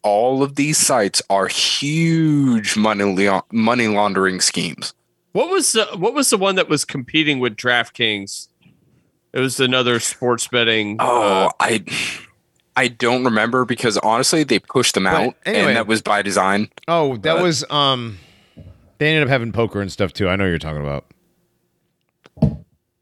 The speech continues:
Speaker 3: Shit, I can't
Speaker 2: Damn.
Speaker 3: remember. I, I Dunbar's numbered all those things.
Speaker 2: It was
Speaker 3: Yeah.
Speaker 2: about six years ago.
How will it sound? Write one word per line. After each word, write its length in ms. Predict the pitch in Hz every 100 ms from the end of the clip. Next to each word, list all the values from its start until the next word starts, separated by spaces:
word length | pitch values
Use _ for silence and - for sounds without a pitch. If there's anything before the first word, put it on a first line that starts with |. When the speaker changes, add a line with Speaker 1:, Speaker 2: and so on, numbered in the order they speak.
| _ _ _ - -
Speaker 3:
Shit, 400 | - - - - -
I 80 |
can't 200 | 165 208
Speaker 2:
Damn. 120 | 151 123
Speaker 3:
remember. 400 | 107 117 95 92 -
I, 40 |
I 240 | 143 139 101 78 85 - _ - 92 - _ _ -
Dunbar's 520 | 92 104 92 92 80
numbered 300 | 87 82 82
all 120 | 80
those 280 | 78 76 73
things. 220 | 90 78
Speaker 2:
It 60 | 196
was 180 | 262 330
Speaker 3:
Yeah. 60 |
Speaker 2:
about 260 | 233 214 170
six 360 | - 185 -
years 300 | 151 151 139
ago. 420 | 139 113 110 104